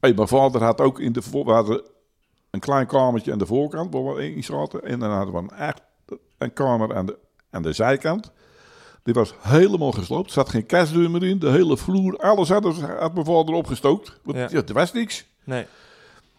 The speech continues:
Speaker 1: Dus dat is me altijd nog wel bijgebleven.
Speaker 2: En, en naast dat het heel koud was en er dus weinig, weinig hout was.
Speaker 1: Ja, er was
Speaker 2: In
Speaker 1: weinig hout. Want, eh, ja, als er iemand de stoel, eh, weggooide of zo, dan, dan, dan vochten ze erom.
Speaker 2: Kou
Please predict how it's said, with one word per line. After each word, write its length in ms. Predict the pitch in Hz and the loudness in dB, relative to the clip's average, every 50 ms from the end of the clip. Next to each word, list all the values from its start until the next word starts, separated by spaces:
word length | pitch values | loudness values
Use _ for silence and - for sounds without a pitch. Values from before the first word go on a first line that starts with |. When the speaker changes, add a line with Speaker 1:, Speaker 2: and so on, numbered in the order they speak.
| _ _ _ _ _ _ _ _ | _ _ _ _ _ _ _ _
Speaker 1:
Dus 260 | _ - 139 139 127 | _ -6 -6 -6 -4
dat 200 | - 131 123 123 | -4 -6 -4 -4
is 120 | 175 165 147 | -4 -6 -4
me 100 | 160 139 | -4 -4
altijd 240 | 120 107 - 98 - | -4 -4 -4 -6 -8
nog 140 | 110 110 110 | -8 -6 -6
wel 120 | 120 123 | -6 -4
bijgebleven. 720 | 127 151 170 175 165 151 151 131 113 110 107 - - 87 - - | -2 0 0 0 -2 -2 -4 -4 -2 -2 -4 -6 -12 -18 -12 -10
Speaker 2:
En, 200 | - 127 131 - | -8 -8 -6 -6
en 160 | 123 123 123 | -6 -6 -2
naast 280 | 127 135 143 147 - - | -2 -2 -2 -2 -4 -8
dat 100 | 123 120 | -14 -14
het 120 | 117 - | -10 -4
heel 140 | 123 117 113 | -4 -4 -2
koud 300 | - - 120 127 127 - | 0 0 0 0 0 -2
was 140 | 113 117 120 | -6 -8 -6
en 100 | 117 117 | -6 -4
er 140 | 113 113 | -4 -4
dus 160 | 101 113 113 113 | -4 -6 -4 -2
weinig, 380 | 117 120 127 127 117 - - - | -2 -2 -2 -2 -6 -10 -12 -6
weinig 280 | 110 104 113 120 113 - | -4 -4 -4 -4 -6 -4
hout 240 | 113 113 131 139 - | -2 -2 -2 -2 -2
was. 360 | 147 151 147 - - - - | -4 -4 -4 -6 -12 -14 -4
Speaker 1:
Ja, 200 | _ 127 120 107 76 | _ 0 0 2 0
er 60 | 87 | -2
was 180 | 87 117 113 101 | 0 0 0 2
Speaker 2:
In 60 | 95 | 2
Speaker 1:
weinig 280 | 131 139 147 143 143 123 | 4 4 4 4 2 2
hout. 260 | 131 143 147 143 - | 4 4 4 2 2
Want, 160 | 117 107 92 | -2 -6 -4
eh, 360 | 113 107 107 113 120 110 90 | -2 -2 -2 -2 -2 -4 -2
ja, 160 | - 170 180 - - _ - _ _ - - - - - - _ _ _ | -2 -2 -2 -2 -8 _ -20 _ _ -8 -8 -8 -8 -12 -18 _ _ _
als 200 | 131 123 120 151 | -2 -2 -2 -2
er 120 | - 143 | -2 -2
iemand 220 | 123 120 113 107 | -2 -2 -2 -4
de 60 | 113 104 | -8 -10
stoel, 420 | - - 143 151 156 156 151 147 | -10 -8 -6 -6 -4 -2 -2 0
eh, 60 | 143 | 4
weggooide 460 | 127 131 120 - 120 123 123 123 127 | 4 4 4 4 2 2 2 4 2
of 80 | 123 117 | 2 2
zo, 220 | 131 139 135 139 | 4 4 4 4
dan, 360 | 135 135 135 143 147 151 - - | 2 -2 -4 -4 -6 -8 -10 -6
dan, 160 | - 143 131 - - - | -4 -4 -4 -4 -4 -2
dan 180 | 160 143 135 - | -2 -2 -2 -2
vochten 320 | - 165 185 - - 214 185 | 0 2 2 2 2 -4 -4
ze 140 | 160 202 190 | -4 -4 -4
erom. 300 | 185 208 214 208 180 139 - _ _ _ _ _ | -2 0 0 0 -2 -4 -10 _ _ _ _ _
Speaker 2:
Kou 280 | - 240 269 254 240 | 2 2 2 2 0